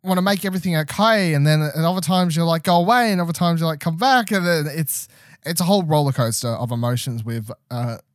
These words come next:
her character, which goes through so much and has a lot going on in this movie, and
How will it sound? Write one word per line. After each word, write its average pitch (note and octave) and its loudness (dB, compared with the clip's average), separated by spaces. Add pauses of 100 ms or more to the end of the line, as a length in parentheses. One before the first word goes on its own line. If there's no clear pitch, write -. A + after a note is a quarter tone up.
(140)
her D3 4
character, C3+ -2
which - -6 (500)
goes C#3 2
through C#3 -2
so D3 0
much F#3 -2
and B2 -6 (1160)
has D#3 4
a D3+ 2
lot D#3+ 0
going F3 2
on G#3+ 0
in D3+ -2
this D#3 -4
movie, G#3+ -2
and C#3 0